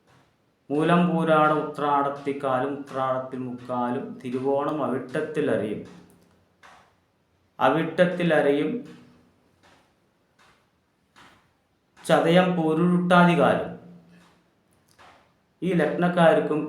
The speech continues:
ഏഴര ശനി കാലം നടക്കുന്നുണ്ട്. അതുപോലെ തന്നെ പൂരുരുട്ടാതി മുക്കാലും ഉത്രട്ടാതി രേവതി കാലക്കാർക്കും ഏഴര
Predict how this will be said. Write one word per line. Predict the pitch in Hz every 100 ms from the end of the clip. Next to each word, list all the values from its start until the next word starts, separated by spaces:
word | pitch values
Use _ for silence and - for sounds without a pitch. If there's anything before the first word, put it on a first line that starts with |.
| 127 127
ഏഴര | 139 147 160 -
ശനി | 143 135 135
കാലം | 120 113 117 - - - _ _ _ _ _ _ _ _ _
നടക്കുന്നുണ്ട്. | 117 117 - - 107 98 92 87 87 - - _ _ _ _ _ 123
അതുപോലെ | 143 147 143 143 139 135
തന്നെ | 135 135 175 - - _ _ _ _ _ _ _ _ _ _ _ _ -
പൂരുരുട്ടാതി | 160 165 170 170 160 156 151
മുക്കാലും | 143 147 160 156 170 - - - - - _ _ _ _ -
ഉത്രട്ടാതി | 131 - 180 180 156 131 123
രേവതി | 123 120 120 - 135
കാലക്കാർക്കും | 117 110 107 - 117 110 113 - 247 - - _ _ _ _ _ 117
ഏഴര | 117 120